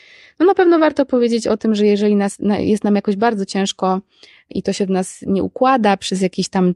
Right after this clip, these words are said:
czas dłuższy, to wtedy na pewno warto udać się do specjalisty, który może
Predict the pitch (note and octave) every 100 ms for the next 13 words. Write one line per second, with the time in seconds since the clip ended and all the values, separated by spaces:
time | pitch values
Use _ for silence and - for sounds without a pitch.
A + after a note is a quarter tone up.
0 | - - G3+ F#3+ F#3 - F3+ F#3 - -
1 | C#4 F4 - - - _ - A#3+ A#3+ A#3+
2 | - A3+ G#3 G3+ G3 F3+ F#3+ F#3 F3+ F3
3 | - E3 E3 D#3+ - F3 D#3 D3+ - E3
4 | D3+ D#3+ E3 D#3+ - - D#3 D#3+ - E3+
5 | - F3 E3 E3 D#3 E3 E3+